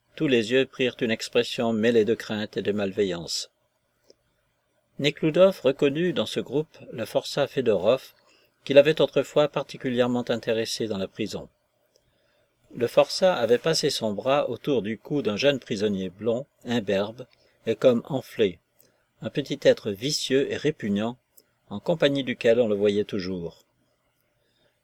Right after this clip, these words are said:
Un autre forçat qui se tenait là aussi, chauve et sans nez, avait été présenté à Nekhludov comme une des illustrations du convoi. On racontait que, s'étant enfui du bagne,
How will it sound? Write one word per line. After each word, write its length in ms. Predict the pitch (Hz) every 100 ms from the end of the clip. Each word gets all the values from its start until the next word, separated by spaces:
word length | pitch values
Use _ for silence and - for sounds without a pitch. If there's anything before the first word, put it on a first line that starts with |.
| _ _ -
Un 180 | 113 165
autre 260 | 190 127
forçat 540 | - 123 - - 160 165
qui 100 | 127
se 140 | 107 120
tenait 320 | 120 113 104
là 180 | 120 110
aussi, 440 | - - 113 - _ _
chauve 520 | - 151 127 95 87 -
et 120 | - 95
sans 280 | - 131
nez, 280 | 117 123 156 _ _ _ _ _ _
avait 160 | 127 151
été 280 | 156 147 143
présenté 500 | 147 131 127 - 139
à 60 |
Nekhludov 640 | 120 127 127 107 107 120 - _ _ _ _ -
comme 220 | 123 120
une 200 | 160 156
des 220 | 113 101
illustrations 680 | 147 151 - 131 113 - 131
du 120 | 120
convoi. 500 | - 117 98 90 80 _ _ _ _ _ _ _ _ _ _ _ _ _
On 80 | 101
racontait 640 | 107 135 - 123 - 143 139
que, 140 | 117
s'étant 340 | - 131 131 127
enfui 360 | 120 - 123 101
du 100 | 95
bagne, 440 | 131 156 151